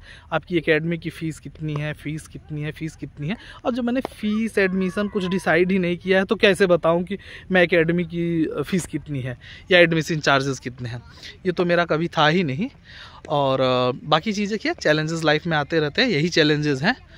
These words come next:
और, अ, जैसे ऐसा नहीं है, जैसे कि ना, सब अपने लाइफ में परेशान है, स-, सबको कोई ना कोई चैलेंजेस है। तो हमारा चैलेंजेस आज का ये था, आप देख सकते हैं। तो, अ, नेट चोरी हो गया है,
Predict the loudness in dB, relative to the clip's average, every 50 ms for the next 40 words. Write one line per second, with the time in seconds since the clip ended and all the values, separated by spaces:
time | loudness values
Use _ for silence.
0 | -20 -20 -20 -20 -20 -16 -8 -4 -2 -2 0 0 0 0 -2 -2 -4 -6 -10 -16
1 | -8 -4 -4 0 2 2 2 2 2 0 2 2 2 0 0 -2 -4 -4 -4 -2
2 | -2 -2 -4 -4 -6 -8 -8 -8 -10 -12 -20 -16 -8 -6 -4 -4 -4 -4 -2 -2
3 | -2 0 0 0 -2 -2 -4 0 0 0 0 2 0 0 0 0 -2 -4 -8 -10
4 | -16 -18 -14 -6 -4 -4 -4 -4 -6 2 2 4 4 4 2 2 2 0 2 2
5 | 2 2 2 0 -2 -4 -4 -4 -4 -6 -6 -12 -20 -20 -20 -20 -18 -8 -6 -4
6 | -2 0 0 0 -2 -2 -2 -4 -4 -4 -4 -4 0 0 0 0 0 0 0 0
7 | 0 0 0 -2 -4 -4 -6 -8 -8 -4 -4 -4 -4 -4 -10 -10 -6 -6 -4 -4
8 | -6 -8 -14 -20 -20 -20 -20 -20 -20 -20 -20 -20 -20 -20 -16 -6 -4 -2 0 0
9 | 0 0 -2 -4 -4 -6 -6 -6 -6 -6 -6 -6 -6 -8 -4 -2 -4 -2 0 2
10 | 2 2 2 2 2 2 2 0 0 -2